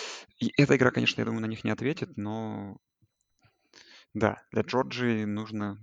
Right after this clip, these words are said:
добавлять. Понятное дело, что очень лёгкий календарь, дальше как бы спокойно разгоняются к,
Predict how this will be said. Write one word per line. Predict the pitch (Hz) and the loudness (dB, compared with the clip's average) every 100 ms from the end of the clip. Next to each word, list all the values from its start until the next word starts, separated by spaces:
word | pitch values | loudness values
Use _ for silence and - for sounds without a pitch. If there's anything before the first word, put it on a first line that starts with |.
| 120 | -4
добавлять. | 110 110 113 104 - - | 0 2 2 0 -6 -4
Понятное | - 120 113 107 | 4 4 4 0
дело, | 107 104 | -2 -4
что | - 113 113 - | -6 -8 -10 -14
очень | - - 110 | -10 -8 -4
лёгкий | 104 - | -4 -6
календарь, | - 104 107 143 180 _ | -6 -4 0 0 0 _
дальше | - 104 - | 0 0 0
как | - - | -8 -10
бы | - - _ - | -16 -20 _ -14
спокойно | - - - 98 107 | -8 -6 -4 -4 -2
разгоняются | 104 98 104 104 98 - - - _ | 0 2 4 2 -2 -6 -10 -12 _
к, | - - 98 | -12 -6 -6